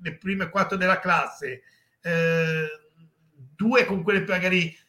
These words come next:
media alta classifica, tipo la Fiorentina o l'Atalanta, eh,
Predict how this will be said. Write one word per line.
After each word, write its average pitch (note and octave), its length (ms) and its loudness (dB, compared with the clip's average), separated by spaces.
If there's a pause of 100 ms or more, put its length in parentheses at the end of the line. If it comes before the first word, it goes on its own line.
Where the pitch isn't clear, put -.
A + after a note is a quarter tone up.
(280)
media F3 340 4
alta F3+ 180 2
classifica, F3+ 540 0
tipo E3+ 200 -2
la F3 100 0
Fiorentina F3 1080 0
o F3 60 0
l'Atalanta, F3+ 1000 0 (480)
eh, - 420 -10